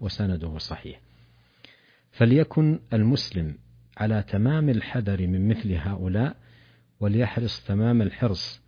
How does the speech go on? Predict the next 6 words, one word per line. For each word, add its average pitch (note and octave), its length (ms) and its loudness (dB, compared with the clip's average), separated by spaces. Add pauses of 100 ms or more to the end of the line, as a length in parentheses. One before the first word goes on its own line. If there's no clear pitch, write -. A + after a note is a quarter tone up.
(480)
على G#2 160 2
لزوم G2+ 600 2
السنة C#3 760 0 (260)
ففيها G#2 460 0
السلامة G2+ 920 -2 (260)
والرفعة G2+ 840 -4